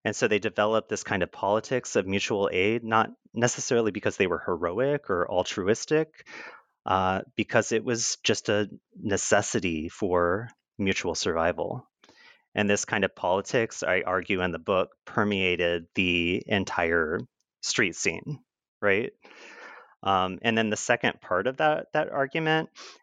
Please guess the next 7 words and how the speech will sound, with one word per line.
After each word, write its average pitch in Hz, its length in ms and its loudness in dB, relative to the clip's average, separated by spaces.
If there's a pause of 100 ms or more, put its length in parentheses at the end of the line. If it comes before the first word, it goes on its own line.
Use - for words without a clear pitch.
is - 200 -2
that 104 220 2
street - 320 -2
kids 113 280 0
developed 98 500 0
ways 95 380 0
to 87 560 0